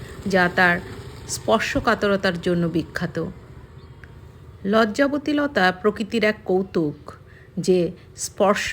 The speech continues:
করার আগেই মানুষকে শিখিয়ে দেয় বিনয় ও সংকোচ কাকে বলে। কাঞ্চন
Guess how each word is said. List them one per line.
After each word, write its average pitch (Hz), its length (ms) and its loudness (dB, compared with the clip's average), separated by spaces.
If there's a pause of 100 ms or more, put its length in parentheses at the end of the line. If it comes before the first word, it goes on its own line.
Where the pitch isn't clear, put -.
(140)
করার 254 280 2
আগেই 208 380 2 (500)
মানুষকে 196 580 2 (200)
শিখিয়ে 220 500 0
দেয় 180 240 0 (180)
বিনয় 208 440 2 (400)
ও 170 80 2 (440)
সংকোচ 214 540 2
কাকে 147 320 -2
বলে। 160 320 -4 (2000)
কাঞ্চন 202 440 4